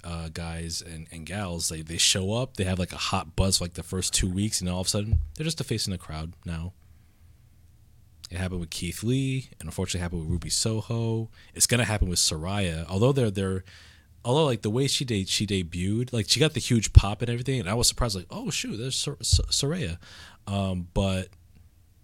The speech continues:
but now it's like, is she gonna, is she able to wrestle? Has she been cleared?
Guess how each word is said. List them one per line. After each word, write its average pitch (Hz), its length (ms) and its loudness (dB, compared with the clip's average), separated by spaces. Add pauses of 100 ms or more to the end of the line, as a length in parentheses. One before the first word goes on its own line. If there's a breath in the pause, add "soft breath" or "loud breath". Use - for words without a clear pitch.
(100)
but 95 140 0
now 113 200 2
it's - 180 2
like, 95 440 -2
is 98 100 -2
she - 180 8
gonna, 107 280 4
is 110 80 4
she 98 260 6
able 98 140 2
to 90 120 2
wrestle? 143 560 2
Has 95 180 2
she 107 120 4
been 92 180 0
cleared? 107 460 -4